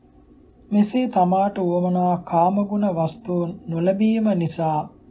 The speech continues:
ඇතිවන අසතුට, සිත් නරක් වීම, පසුතැවිල්ල,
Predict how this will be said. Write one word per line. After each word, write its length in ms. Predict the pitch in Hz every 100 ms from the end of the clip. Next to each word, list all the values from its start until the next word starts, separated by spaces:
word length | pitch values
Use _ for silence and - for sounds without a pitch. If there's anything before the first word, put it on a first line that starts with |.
| - _ _ -
ඇතිවන 460 | 170 185 185 180 175
අසතුට, 540 | 170 147 180 180 175 214 240 - - - _ _ -
සිත් 260 | - 196 180
නරක් 340 | 175 180 226 -
වීම, 300 | 160 151 147 143 - _ - - _ _ -
පසුතැවිල්ල, 680 | 180 226 214 170 151 151